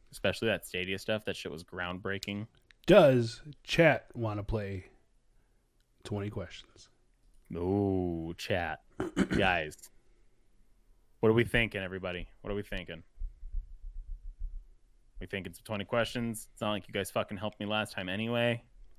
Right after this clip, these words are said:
Speaker 2: And I don't think you're gonna get this game.
Speaker 1: Fuck. Do I have pa-, do I have a pen? I need a pen. I'll just use my notes on my phone. I think,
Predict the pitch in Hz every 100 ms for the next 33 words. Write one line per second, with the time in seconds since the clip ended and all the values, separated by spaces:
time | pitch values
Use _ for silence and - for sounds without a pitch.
0 | - - - - - - 113 107 - 147
1 | 143 - 131 123 117 110 104 98 95 95
2 | 90 85 - - - - - - - -
3 | - - - - - - - - - -
4 | - - - - - - - - - -
5 | - - - - 98 104 101 92 - -
6 | 98 - - 110 104 - 95 80 80 87
7 | 95 85 - 92 87 - - - _ _
8 | _ _ _ _ _ _ 101 92 - 85
9 | 82 80 82 82 82 87 76 - _ _
10 | _ _ _ _ _ _ _ - 98 113